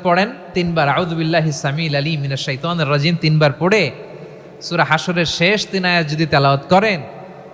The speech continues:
তাহলে আপনার জন্য আল্লাহ তাআলা সত্তর হাজার ফেরেশতা নিয়োগ করবে। সারাদিন তারা আপনার জন্য মাগফিরাতের দোয়া করবে। আর ওই দিন ইন্তেকাল করলে আল্লাহ তাআলা শহীদ হিসেবে আপনাকে কিয়ামতের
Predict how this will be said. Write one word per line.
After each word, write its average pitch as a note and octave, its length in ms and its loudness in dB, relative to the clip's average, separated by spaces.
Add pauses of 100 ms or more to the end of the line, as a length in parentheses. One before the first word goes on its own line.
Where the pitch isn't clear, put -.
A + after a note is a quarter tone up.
(140)
তাহলে F3+ 240 4
আপনার E3+ 340 0
জন্য E3 200 -4
আল্লাহ F#3 220 2
তাআলা D#3 240 -2
সত্তর - 540 -2
হাজার F#3 360 4
ফেরেশতা E3 440 2
নিয়োগ C#3+ 300 4
করবে। G2 280 -4 (1000)
সারাদিন A#3 920 0
তারা C#3+ 340 2 (580)
আপনার F#3+ 540 0
জন্য E3 460 -2
মাগফিরাতের G3 720 2
দোয়া G3+ 200 6
করবে। D#3 420 -2 (540)
আর D#3+ 160 -4
ওই G#3+ 180 4
দিন A#3 220 -4
ইন্তেকাল G#3+ 540 2
করলে G#3 220 2
আল্লাহ F#3 300 4
তাআলা E3+ 260 2
শহীদ G#3 440 2
হিসেবে F3 420 2
আপনাকে C#3+ 380 0
কিয়ামতের C#3 400 4